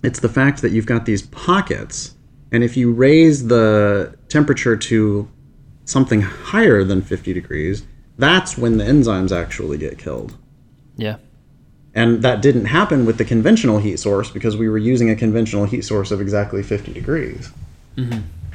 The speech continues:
Speaker 1: But it's, so it's an explanation where, yeah, this is why this happens when it's in the microwave. And it's almost like,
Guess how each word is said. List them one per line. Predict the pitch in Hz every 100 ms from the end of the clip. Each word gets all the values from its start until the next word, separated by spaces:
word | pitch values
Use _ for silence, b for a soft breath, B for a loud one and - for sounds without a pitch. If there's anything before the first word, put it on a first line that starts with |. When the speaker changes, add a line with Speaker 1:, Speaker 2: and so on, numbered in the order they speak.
| - -
Speaker 1:
But | 117 107 -
it's, | 120 - - -
so | - 123 113
it's | 139
an | 156
explanation | 185 175 147 143 120 110
where, | 107 101 101 - - -
yeah, | 131 156 143 139 113
this | 117 147
is | 147
why | 123 127 123
this | 117 110 110
happens | 117 117 107 101
when | 107
it's | 95 92
in | 107
the | 98
microwave. | 98 139 - 98 95 87 87 101 - - - -
And | 143
it's | 151
almost | 180 156 147
like, | 123